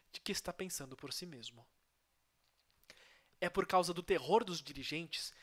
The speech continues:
e da sua necessidade desesperada de encontrar bodes expiatórios para falhas do socialismo que a imprensa de um país socialista está sempre cheia de histórias sobre conspirações e sabotagens estrangeiras,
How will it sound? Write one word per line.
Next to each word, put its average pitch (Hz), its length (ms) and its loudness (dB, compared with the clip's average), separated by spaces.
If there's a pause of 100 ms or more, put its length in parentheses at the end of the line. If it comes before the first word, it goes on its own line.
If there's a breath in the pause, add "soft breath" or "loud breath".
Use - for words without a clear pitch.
(280 loud breath)
e 170 60 -12
da 160 120 0
sua 165 200 0
necessidade 165 600 -2
desesperada 170 720 0
de 170 120 -6
encontrar 156 460 -4
bodes 156 360 2
expiatórios 143 600 -6
para 147 240 -2
falhas 175 380 0
do 147 80 -8
socialismo 135 720 -6 (580 loud breath)
que 170 100 0
a - 20 2
imprensa 175 480 0
de 165 80 -2
um 165 40 -4
país 160 260 -2
socialista 170 640 -2 (260 loud breath)
está - 240 -2
sempre 196 320 -4
cheia 277 380 4
de 175 100 -2
histórias 170 460 4
sobre 160 240 -2
conspirações 190 720 -4
e 185 40 -4
sabotagens 170 720 -2
estrangeiras, 127 800 -10